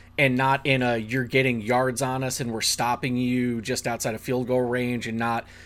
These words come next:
"You're getting yards on us and then kicking field goals." Like, you're getting three to six plays and that's gonna be it, and then you're kicking it to us.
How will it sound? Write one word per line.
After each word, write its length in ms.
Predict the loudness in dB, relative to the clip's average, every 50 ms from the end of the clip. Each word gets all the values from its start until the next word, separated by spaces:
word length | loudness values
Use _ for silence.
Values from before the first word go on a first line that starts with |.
| -20 -20 -20 -20 -18 -12 -8
"You're 180 | -2 0 2 4
getting 200 | 4 4 4 4
yards 280 | 4 4 2 2 2 0
on 180 | 0 0 -2
us 140 | -2 -4 -2
and 80 | -2 -2
then 120 | -2 -2
kicking 340 | 0 -2 -2 -2 -2 -4 -6
field 300 | -2 0 2 2 2 0 -2
goals." 320 | -2 -2 -2 -2 -4 -4
Like, 400 | -4 -2 -2 -4 -6 -10 -14 -20 -20 -20 -20 -20 -20 -20 -20 -20 -12 -2
you're 160 | 0 4 6
getting 260 | 6 6 6 4 2
three 500 | -2 -4 -2 -2 0 0 2 2 2 2
to 60 | 2 2
six 280 | 2 2 2 2 2 -4
plays 420 | -4 0 2 2 2 2 0 -2
and 80 | -2 -2
that's 180 | -2 -2 -2
gonna 140 | -2 -2 -2
be 200 | -2 -2 -4 -4
it, 220 | -2 -2 -2 -4 -4
and 80 | -4 -4
then 120 | -4 -4
you're 100 | -4 -8 -10
kicking 360 | -4 -4 -4 -2 -2 -4 -6
it 180 | -6 -6 -8
to 220 | -6 -4 -4 -4 -2
us. 520 | -4 -6 -6 -6 -6 -4 -4 -4 -4 -8